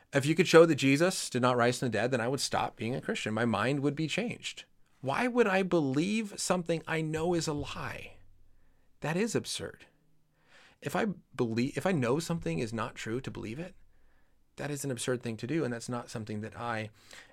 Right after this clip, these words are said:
am going to do." Um, Jay Whippet, thank you so much for that question. I will get to that here in just a moment, um, as I kinda look through that, and, uh, I will get back to you. So thank you for sending that in. Thanks for joining me.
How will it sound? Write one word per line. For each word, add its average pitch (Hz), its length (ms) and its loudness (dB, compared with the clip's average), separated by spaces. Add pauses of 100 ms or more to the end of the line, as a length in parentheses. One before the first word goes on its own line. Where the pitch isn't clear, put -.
(140)
am 110 100 -6
going 104 280 -8
to 107 120 -8
do." 147 300 -6 (3750)
Um, 139 420 6 (880)
Jay 170 240 8
Whippet, 175 340 6
thank 165 180 10
you 151 80 2
so 160 120 2
much 160 140 0
for 151 80 -4
that 131 120 4
question. 147 300 0
I 131 80 4
will 127 180 2
get 139 180 0
to - 80 -14
that 120 180 0
here 127 220 0
in 120 180 -2
just 117 280 -2
a 120 60 -2
moment, 120 520 -4 (500)
um, 104 440 -2
as 104 160 -6
I 104 140 -2
kinda 107 200 -6
look 107 160 -2
through 110 120 -2
that, 104 260 0
and, 101 240 -6
uh, 98 240 -8
I 107 100 -8
will 104 60 -4
get 101 140 -4
back 104 180 -2
to - 100 -10
you. - 80 -6
So - 160 -6
thank 110 220 -4
you 110 60 -8
for 110 100 -10
sending 107 200 -2
that 104 120 -2
in. 120 160 2
Thanks 104 240 -8
for 113 140 -4
joining 110 320 -4
me. - 140 -10